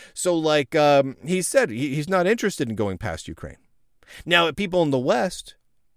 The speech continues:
have said, "Oh my gosh, if Vladimir Putin,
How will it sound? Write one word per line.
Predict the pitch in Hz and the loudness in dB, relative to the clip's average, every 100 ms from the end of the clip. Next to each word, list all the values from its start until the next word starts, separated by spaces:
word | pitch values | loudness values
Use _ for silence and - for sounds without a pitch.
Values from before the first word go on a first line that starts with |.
| _ - | _ -10
have | 135 | -4
said, | 208 220 | -4 -2
"Oh | 302 285 | 0 2
my | 185 117 _ - | 0 -4 _ -6
gosh, | 254 - - - - - - - - | 2 2 2 -4 -18 -20 -18 -8 -4
if | 165 - | -4 -4
Vladimir | - 247 220 185 180 _ - | 0 2 2 0 -4 _ 2
Putin, | 269 269 240 | 4 6 2